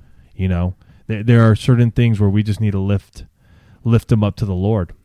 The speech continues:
and let him, and let him do his work on us and be open and receptive to it.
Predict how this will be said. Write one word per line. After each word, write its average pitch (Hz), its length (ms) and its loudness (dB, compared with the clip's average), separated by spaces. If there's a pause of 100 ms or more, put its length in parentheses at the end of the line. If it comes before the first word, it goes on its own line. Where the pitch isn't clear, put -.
and 104 160 -2
let 107 140 2
him, 101 180 -4
and 113 180 0
let 120 180 2
him 127 260 2
do 113 200 4
his 104 300 0
work 98 460 -4
on 104 240 0
us 87 200 -6
and 107 200 -6
be 101 200 -6
open 98 440 -4 (240)
and 98 160 -2
receptive 95 640 -6
to - 160 -8
it. - 120 -12